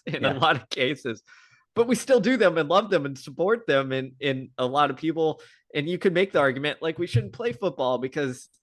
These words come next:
Speaker 1: eh, you know, brain damage, and maybe a hundred years into the future, that might be the case. But for right now, like, that's not, we're not gonna change that. So instead, we have to, like, focus on reality, which is, like,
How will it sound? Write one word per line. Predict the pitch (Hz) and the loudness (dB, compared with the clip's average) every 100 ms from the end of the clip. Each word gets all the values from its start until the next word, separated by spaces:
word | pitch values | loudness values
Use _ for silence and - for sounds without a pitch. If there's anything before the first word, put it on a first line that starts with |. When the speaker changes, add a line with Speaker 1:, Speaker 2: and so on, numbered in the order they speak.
| - | -2
Speaker 1:
eh, | 156 - | -2 -2
you | 131 147 | -4 -4
know, | 143 | -4
brain | 185 208 | -4 0
damage, | 156 120 110 104 147 | 2 2 -2 -6 -10
and | 135 | -2
maybe | 185 262 247 175 - | -2 0 -2 -4 -2
a | 170 | -2
hundred | 175 180 170 | 0 0 0
years | 175 165 165 | 0 -2 -4
into | 160 160 | -10 -10
the | 139 | -8
future, | 165 175 220 | -8 -6 -8
that | 165 143 - | -2 -2 0
might | 143 - | -2 -2
be | 156 | -4
the | 147 | -4
case. | 156 175 226 _ _ - 131 | -4 -4 -6 _ _ -10 -4
But | 190 190 - | 0 0 -2
for | 185 | -2
right | 185 202 170 | 0 0 0
now, | 190 175 | 0 2
like, | 139 135 | 0 -4
that's | 156 - - - | -6 -6 -10 -6
not, | 151 160 - _ 139 | 0 0 -2 _ -8
we're | 156 | -4
not | 175 | -4
gonna | 180 156 | -4 -8
change | 147 160 135 | -8 -10 -10
that. | 120 127 - _ _ _ _ _ | -12 -12 -18 _ _ _ _ _
So | - 165 156 156 - _ _ 151 | -4 2 4 2 -6 _ _ -4
instead, | 139 123 175 170 | -4 -2 0 2
we | 156 143 | 2 0
have | 139 135 | 0 0
to, | 135 120 | -4 -2
like, | 131 123 | -4 -6
focus | - 151 147 143 - | -6 -6 -4 -4 -2
on | 123 | -2
reality, | 117 123 143 156 131 110 117 | 0 2 2 2 0 0 -2
which | 113 110 123 | -4 -8 -8
is, | 117 117 - | -8 -10 -4
like, | 117 - | -4 -4